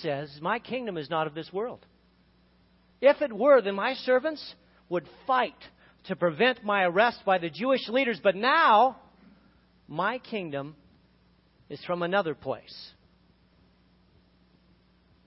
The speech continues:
"You are a king then," Pilate says, and Jesus answered, "Well, you say that I am.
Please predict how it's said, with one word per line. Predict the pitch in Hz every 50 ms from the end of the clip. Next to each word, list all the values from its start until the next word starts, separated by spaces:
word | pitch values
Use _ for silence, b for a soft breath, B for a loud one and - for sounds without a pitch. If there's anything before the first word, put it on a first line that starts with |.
| _ _ _ _ _ _ _ _ -
"You | 202 226 269 262
are | 285 311 330 311 262
a | 220
king | - - 311 370 403 403 370 320 214
then," | 240 220 180 151 147 139
Pilate | 196 208 202 190 185 175 -
says, | - 196 180 160 190 226 202
and | 196 175 156 139
Jesus | 160 180 180 156 175 147 147
answered, | 160 156 151 147 - 156
"Well, | 143 160 170 165 160 - - _ _ b b b b b b b b b b b _ b b b b b
you | 175 214 233
say | - - - 247 294 339 330
that | 285 247 202
I | 185 175 165
am. | 160 160 165 185 233 277 269 214